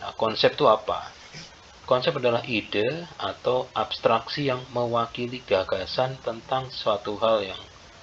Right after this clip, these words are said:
suatu hal atau topik. Ini mencakup pemahaman umum tentang karakteristik, sifat, atau prinsip-prinsip dasar suatu objek. Jadi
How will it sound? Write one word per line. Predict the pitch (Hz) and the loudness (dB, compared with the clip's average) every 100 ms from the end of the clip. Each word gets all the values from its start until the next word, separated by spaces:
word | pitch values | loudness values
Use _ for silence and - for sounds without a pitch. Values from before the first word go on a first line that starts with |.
| - - - | -20 -20 -4
suatu | - 101 - 98 | 2 2 2 4
hal | 127 101 | 4 4
atau | 98 | -2
topik. | - 90 - - - - - - - - - - - - - - | 0 -2 -4 -14 -16 -20 -20 -20 -20 -20 -20 -20 -20 -20 -20 -10
Ini | 101 117 | -2 0
mencakup | 117 110 101 101 123 - | 0 2 2 2 -2 0
pemahaman | 98 95 92 90 87 87 - | 0 4 4 4 -8 -10 -10
umum | 90 90 107 151 | -10 -4 -4 -4
tentang | 120 - 90 | -4 -4 -2
karakteristik, | - 92 - - 90 - 143 - | 0 0 -2 -6 -8 -4 -4 -4
sifat, | 117 104 - 131 | -4 -2 4 4
atau | 131 107 - 139 | 4 0 2 2
prinsip-prinsip | - 143 135 - 139 - 131 127 - 131 - | 2 -2 0 0 -2 0 -2 -2 -2 -4 -2
dasar | 101 - | -2 -2
suatu | 117 107 - - | -2 -2 -2 -4
objek. | - - - - - - - - - - - - | -6 -6 -12 -14 -20 -20 -20 -20 -20 -20 -20 -4
Jadi | 123 | -2